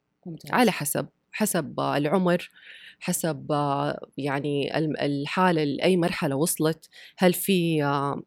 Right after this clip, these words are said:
Speaker 2: أعراض جا-، يعني تفاقمات حصلت أو لا، هل دخلت مثلًا السيدة في مرحلة ما قبل السكري، صار عندها في ارتفاع في ضغط الدم أو شيء ثاني أو لا. بس عادة السيدات اللي ينتظموا،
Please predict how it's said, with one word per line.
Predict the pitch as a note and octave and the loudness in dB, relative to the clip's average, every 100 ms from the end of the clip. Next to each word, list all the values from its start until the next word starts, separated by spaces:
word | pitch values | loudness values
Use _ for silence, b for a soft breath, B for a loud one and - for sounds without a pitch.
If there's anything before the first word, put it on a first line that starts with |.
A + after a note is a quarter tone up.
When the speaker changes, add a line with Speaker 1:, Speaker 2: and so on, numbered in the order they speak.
| - | 0
Speaker 2:
أعراض | D#3 F3 D3+ | 2 2 2
جا-، | D3 | 2
يعني | C#3+ D3+ C#3+ D3 | 2 0 -2 -2
تفاقمات | D#3+ E3+ - F3 F3+ E3+ | -2 -2 0 2 2 0
حصلت | - F#3 - D3+ D3+ | -2 -4 -2 -2 -2
أو | - C3+ | -4 2
لا، | D#3+ - | 2 2
هل | D#3+ D#3+ | 0 -2
دخلت | D#3+ D#3+ D3 D#3 | -2 -2 -2 -2
مثلًا | D#3 D3+ | -2 -2
السيدة | C#3+ D3 - D#3 C#3 C#3+ - B B B | -2 -2 -2 0 -2 -4 -10 B B B
في | - | -2
مرحلة | D#3+ - D3+ | -2 0 -2
ما | D3 | -2
قبل | D3 D3+ C#3+ | -2 -2 0
السكري، | D3+ - G#3+ - G3 F3+ F3 | 0 2 0 2 2 4 2
صار | F3 E3 | 0 0
عندها | C#3+ E3 D3 | 0 -2 -2
في | D3 | -2
ارتفاع | D#3 - C#3+ D#3+ | -2 -2 -2 -2
في | - | 0
ضغط | D3+ D3+ - | -2 -2 -4
الدم | D3+ D#3 F#3+ G3+ F#3+ | -4 0 2 4 2
أو | D3+ | 0
شيء | D3+ F#3 E3+ | -2 -2 -2
ثاني | - F3+ A3 | 2 2 2
أو | - C3+ | 0 0
لا. | C3 - _ _ B B B B B B - | -2 -6 _ _ B B B B B B -6
بس | F#3 G3 | -2 0
عادة | G3+ B3+ G#3+ G#3 | 0 2 2 0
السيدات | E3+ - F3 F3+ G#3+ G3+ | 0 0 0 2 2 2
اللي | E3 | 2
ينتظموا، | E3 - F#3+ F#3+ A#3+ | 0 4 4 6 4